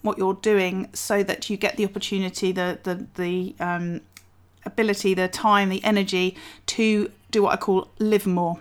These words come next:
And by that, I mean do more of the stuff that you want to do. We spend so much time dashing around doing things for other people and doing things that we think we should do and doing things that we've committed to that maybe we don't really want to do.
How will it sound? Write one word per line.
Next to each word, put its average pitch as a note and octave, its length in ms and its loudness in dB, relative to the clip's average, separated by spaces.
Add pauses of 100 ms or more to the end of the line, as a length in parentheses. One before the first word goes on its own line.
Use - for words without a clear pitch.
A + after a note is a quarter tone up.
And G3 100 0
by A3 140 6
that, C4+ 200 2
I A3+ 40 0
mean G#3 180 2
do G#3 260 0
more G#3 220 4
of G3 80 -2
the G3 60 -4
stuff G3 260 -4
that - 80 -8
you F#3+ 100 -4
want F#3 240 -4
to F#3+ 100 -8
do. E3+ 260 -2 (440)
We G#3+ 120 0
spend B3+ 240 0
so D#4 120 2
much - 220 -2
time G#3 540 2 (220)
dashing A3 340 0
around G3 340 4
doing G3 220 2
things G3 280 -2
for G3 100 -2
other G3+ 120 0
people G3+ 480 0
and F#3 140 0
doing G3 180 2
things F#3+ 160 -2
that F#3 100 -4
we G3+ 60 -4
think - 160 -4
we G#3+ 80 -4
should G#3 300 0
do G3+ 200 4
and F#3 120 -2
doing G#3 180 0
things G3+ 180 -2
that - 80 -6
we've F#3+ 160 -6
committed G3 400 -4
to F#3+ 220 0
that F3+ 180 -4
maybe F#3 220 -4
we F#3 120 -2
don't F#3+ 180 -2
really F#3 160 0
want A#3 240 0
to G3+ 100 -6
do. F#3 280 0